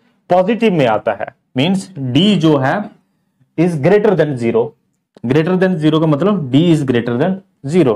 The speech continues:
D की वैल्यू ज़ीरो से बड़ी है, तो under root के अंदर कुछ ना कुछ value होगी, Real number में कोई value होगी, ज़ीरो से बड़ी value मतलब वन, टू, थ्री, फ़ोर, फ़ाइव, सिक्स, सेवन,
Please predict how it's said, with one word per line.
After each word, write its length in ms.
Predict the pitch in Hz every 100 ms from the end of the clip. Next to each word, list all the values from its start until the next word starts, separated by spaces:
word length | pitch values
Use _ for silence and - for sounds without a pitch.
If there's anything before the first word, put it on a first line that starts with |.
| 110
D 220 | 127 170
की 60 | 170
वैल्यू 440 | 143 151 208 135
ज़ीरो 340 | 123 127 143 165
से 120 | 202
बड़ी 260 | 170 165 131
है, 220 | 107 - _ - _ 117
तो 640 | 120 _ 202 233 247 - _ _ _
under 260 | 175 214 240
root 280 | 240 233 -
के 80 |
अंदर 360 | 226 185 185 214
कुछ 240 | 220 196
ना 80 | 202
कुछ 180 | 196 196
value 280 | 175 190 202
होगी, 340 | 185 190 233 - _ _ _ _ _ _ _ _
Real 220 | 120 156
number 240 | 185 190 190
में 120 | 196
कोई 120 | 190
value 240 | 185 185
होगी, 160 | 185 208 196 - 120
ज़ीरो 240 | 127 170
से 100 | 175
बड़ी 200 | 156 160
value 240 | 156 156
मतलब 340 | 156 151 151 131
वन, 200 | 135 139
टू, 180 | 135 135
थ्री, 220 | 131 131
फ़ोर, 140 | 131
फ़ाइव, 220 | 123 127 123
सिक्स, 180 | 127
सेवन, 240 | - -